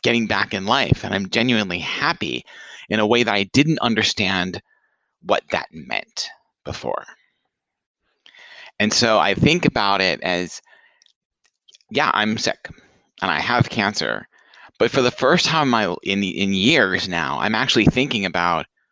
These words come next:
planning for the future in a way that I couldn't do before. You know, I can say, "Well, you know what? It's working. It's gonna be fine.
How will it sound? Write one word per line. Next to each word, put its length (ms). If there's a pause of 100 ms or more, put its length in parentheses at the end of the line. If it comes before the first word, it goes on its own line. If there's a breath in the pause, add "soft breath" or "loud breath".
(580)
planning 800 (140)
for 140
the 100
future 580
in 160
a 80
way 160
that 100
I 180 (280)
couldn't 360 (720)
do 200
before. 600 (1120)
You 140
know, 340
I 120
can 160
say, 300
"Well, 260
you 120
know 140
what? 220 (560)
It's 220
working. 460 (240)
It's 180
gonna 240
be 120
fine. 840